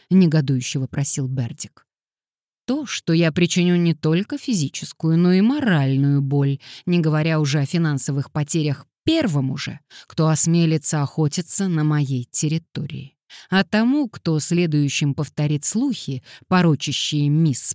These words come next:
Пейтон, я заткну их в глотку своим кулаком», объяснил он, оскалив зубы в тигриной усмешке. «Да, и передайте это каждому, кто так или иначе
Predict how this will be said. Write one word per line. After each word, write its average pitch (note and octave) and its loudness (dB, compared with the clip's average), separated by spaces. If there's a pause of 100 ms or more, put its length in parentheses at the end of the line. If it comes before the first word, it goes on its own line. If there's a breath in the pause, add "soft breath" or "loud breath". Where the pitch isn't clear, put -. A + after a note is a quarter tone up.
(140)
Пейтон, C#3+ -4 (300)
я F#3+ 0
заткну F#3+ 2
их D3+ 2
в C#3 -4
глотку E3+ -2
своим E3 2
кулаком», F3 -4 (240)
объяснил C3+ -4
он, F3 0 (300 loud breath)
оскалив C#3 -2
зубы C#3+ -4
в - -12
тигриной C3 -2
усмешке. C#3 -8 (280)
«Да, F3 0 (180)
и E3 2
передайте E3+ 0
это E3 -4
каждому, C#3+ -2 (220 loud breath)
кто D3 -2 (160)
так D#3 0
или C#3 -6
иначе D3+ 0